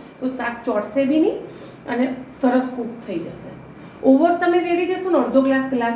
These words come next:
તો તમને શાક ખાવામાં બી નહીં ગમે અને જલ્દી ચડશે બી નહીં. આ ઇઝી રીતે ચડી જશે. ચલો, શાક જોઈ લઈએ. સ્મેલ તો આખા ઘરમાં આવી ગઈ છે.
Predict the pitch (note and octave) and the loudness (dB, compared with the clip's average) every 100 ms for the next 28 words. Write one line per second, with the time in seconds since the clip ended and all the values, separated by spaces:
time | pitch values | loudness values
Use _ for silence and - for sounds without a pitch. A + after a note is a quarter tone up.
0 | A#3 B3+ B3+ B3 A#3+ A3 A3 - A#3 A3 | -2 -2 -2 -4 -4 -6 -8 -12 -8 -4
1 | B3 C#4+ C4+ D4 C#4+ C4+ C#4+ E4+ - - | 0 0 0 0 2 4 4 2 -4 -12
2 | - - C4 A#3 A#3 A#3+ A#3+ F#3+ - A3+ | -16 -16 -8 -6 -2 -2 0 -4 -4 -6
3 | G#3 G#3 G#3 - - - - A3 G#3 A3+ | -4 -4 -4 -6 -12 -16 -10 -6 -4 -4
4 | G#3+ G#3+ E3 G#3 G#3 F3+ F3 F3+ - - | -6 -6 -6 -6 -4 -4 -4 -6 -12 -16
5 | - - - - - - - - - - | -18 -20 -20 -20 -20 -18 -18 -12 -12 -12
6 | - - - - G#3 F4 - G3+ - G3 | -18 -18 -14 -6 -2 -2 -2 -6 -4 -6
7 | F#3 - B3 A#3 - G3+ F#3 - - - | -6 -10 -8 -8 -2 -2 -2 -6 -12 -16
8 | - - - G#3+ G#3+ A3+ G#3+ G#3+ A#3+ G#3 | -18 -16 -4 0 0 0 -4 -2 -2 -2
9 | G#3 A3 A3 A3 G#3+ G#3 G3 | 0 0 0 -2 -2 -2 -4